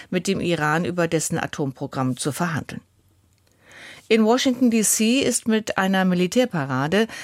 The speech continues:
der zweihundertfünfzigste Jahrestag der Gründung der U-S-Armee gefeiert worden. An der Schau waren rund sechstausend Soldaten, teils in historischen Uniformen sowie Panzer und Hubschrauber, beteiligt. Präsident Trump verfolgte die Parade von einer Bühne aus.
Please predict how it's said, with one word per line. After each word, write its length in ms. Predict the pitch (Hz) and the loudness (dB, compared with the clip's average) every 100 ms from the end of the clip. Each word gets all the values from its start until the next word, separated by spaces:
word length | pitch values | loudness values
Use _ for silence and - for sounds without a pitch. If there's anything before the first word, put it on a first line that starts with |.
| - - | -12 0
der 160 | 185 | 0
zweihundertfünfzigste 1300 | 180 - 202 226 226 202 - - 165 - - 175 - | 0 0 2 2 2 0 -2 -4 -6 -4 -6 -4 -2
Jahrestag 720 | 180 165 139 127 139 - 135 143 | 0 2 0 -2 -4 -2 -4 -4
der 100 | 143 | -4
Gründung 520 | 147 156 160 165 165 | 0 0 2 2 2
der 200 | 160 - | 2 2
U-S-Armee 680 | 196 196 - - 160 151 143 | 2 2 0 -2 0 -2 -2
gefeiert 500 | 151 165 156 147 160 | -4 -2 0 0 0
worden. 340 | 151 156 139 - - - - | 0 0 -2 -4 -20 -20 -8
An 100 | 160 | -2
der 120 | 147 | 0
Schau 340 | - 147 147 | 2 2 2
waren 300 | 143 143 147 | 2 0 0
rund 260 | 143 143 135 - | -2 -2 -2 -4
sechstausend 800 | 143 165 - - 160 160 165 165 | -2 0 -2 -4 0 0 0 0
Soldaten, 580 | 165 165 160 190 247 | 0 2 0 2 0
teils 400 | 247 226 208 202 | 2 2 0 0
in 140 | - 190 | -2 0
historischen 640 | 196 - 180 160 170 170 | 0 0 0 0 -2 -2
Uniformen 680 | 160 156 139 165 156 175 208 | -2 -2 -2 0 0 2 0
sowie 300 | 190 147 143 | 0 0 -2
Panzer 640 | - 160 156 - 156 143 | -2 -2 -2 0 0 0
und 240 | 147 156 208 | -2 -4 -6
Hubschrauber, 560 | 170 - 123 135 147 | -4 -4 -2 -2 -2
beteiligt. 720 | 143 147 160 143 - - - _ - - - - | -2 -4 -4 -6 -8 -16 -20 _ -20 -18 -18 -10
Präsident 480 | - 196 202 202 196 | -2 0 2 0 0
Trump 320 | - 190 233 | -2 0 0
verfolgte 520 | 269 240 196 185 - | 0 0 0 0 -2
die 120 | 202 214 | -4 -2
Parade 500 | 220 202 196 196 208 | -2 -2 -2 -2 -4
von 240 | 202 190 | -4 -2
einer 220 | - 185 | -2 -2
Bühne 420 | 175 190 190 160 | 0 0 2 2
aus. 380 | - 131 - - | 0 -2 -2 -4